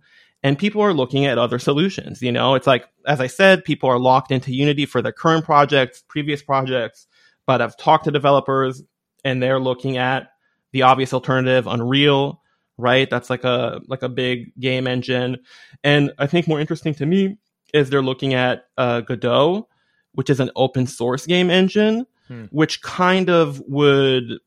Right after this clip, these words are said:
Speaker 1: resolve this issue of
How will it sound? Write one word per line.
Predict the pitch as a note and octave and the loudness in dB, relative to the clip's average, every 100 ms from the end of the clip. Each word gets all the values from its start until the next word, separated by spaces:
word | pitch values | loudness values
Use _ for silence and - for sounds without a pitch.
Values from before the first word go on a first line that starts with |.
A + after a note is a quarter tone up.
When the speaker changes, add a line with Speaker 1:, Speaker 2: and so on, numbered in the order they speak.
| _ _ _ | _ _ _
Speaker 1:
resolve | C3+ C#3 A#2 B2+ C3 A#2 | -2 0 2 4 6 4
this | A#2+ A#2+ | -2 -4
issue | - C#3 C3 - B2+ B2 A2+ | -4 -4 -4 -4 -4 -2 -2
of | C3 B2+ A#2+ A#2 A2+ | 0 2 0 -4 -12